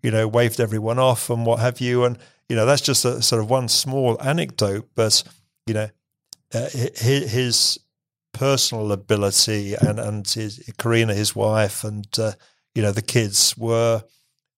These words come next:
around a lot and, you know, makes it super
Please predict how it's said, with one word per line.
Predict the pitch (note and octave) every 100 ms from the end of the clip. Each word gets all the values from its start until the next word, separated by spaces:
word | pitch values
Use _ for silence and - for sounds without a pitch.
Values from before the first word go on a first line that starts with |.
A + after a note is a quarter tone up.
| _
around | A2+ A2 A#2+ B2 A#2 G#2+
a |
lot | G#2+ B2 C#3+ E3 G#2+ - - - -
and, | A#2 A2+ A2+ A2+ A2 -
you | C#3+
know, | G2+ G#2 A2+ C3
makes | A2 A2 -
it | A2+
super | - B2 G#2+ A2+